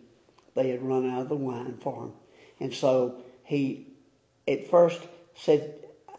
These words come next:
"I, it's, my time's not here. I don't want to do this." But then he went ahead, for Jesus had a plan.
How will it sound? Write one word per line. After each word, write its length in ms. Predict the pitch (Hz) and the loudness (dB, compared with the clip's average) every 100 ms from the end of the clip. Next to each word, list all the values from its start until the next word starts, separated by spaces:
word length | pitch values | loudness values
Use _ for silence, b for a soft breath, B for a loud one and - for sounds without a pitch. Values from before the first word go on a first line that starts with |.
| - | -8
"I, 400 | 135 131 - - - | -2 -2 -4 -10 -4
it's, 240 | 143 143 | -4 -4
my 300 | 165 160 147 | -4 -2 -2
time's 480 | 147 202 214 131 - | -2 -6 -4 -6 -6
not 200 | 123 117 | -8 -10
here. 180 | - 139 | -8 -6
I 40 | |
don't 180 | 147 151 | -4 -4
want 200 | 151 151 | -4 -2
to 120 | 180 | -2
do 60 | 165 | -2
this." 340 | 117 113 - - B B - | -4 -10 -12 -18 B B -10
But 160 | 123 | -4
then 140 | 151 135 | -4 -2
he 120 | 131 | -4
went 260 | 127 127 | -4 -4
ahead, 500 | 120 131 131 113 113 - _ _ b b b b b | -6 -6 -4 -4 -8 -16 _ _ b b b b b
for 100 | - | -6
Jesus 480 | 143 147 135 - - | -2 -2 -2 -8 -6
had 180 | 143 131 | -2 -2
a 40 | |
plan. 540 | 131 156 139 127 120 | -2 0 2 0 -4